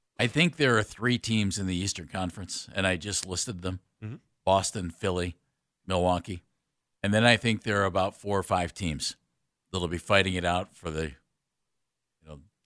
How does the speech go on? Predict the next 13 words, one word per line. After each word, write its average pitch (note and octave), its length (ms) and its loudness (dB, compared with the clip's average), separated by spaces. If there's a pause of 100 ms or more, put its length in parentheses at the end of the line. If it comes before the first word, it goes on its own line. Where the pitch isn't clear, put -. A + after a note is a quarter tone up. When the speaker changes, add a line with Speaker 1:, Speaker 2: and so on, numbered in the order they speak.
Speaker 1:
eight, F2 320 -6
top F2 240 -2
eight D#2+ 180 -12
spots. - 460 -12 (2250)
I, A2 260 4
I A2 40 6
think C3 300 6
there A#2+ 180 6
are G#2+ 220 6
a F#2+ 120 4
number G#2 460 4
of F2 100 0
teams. - 640 -4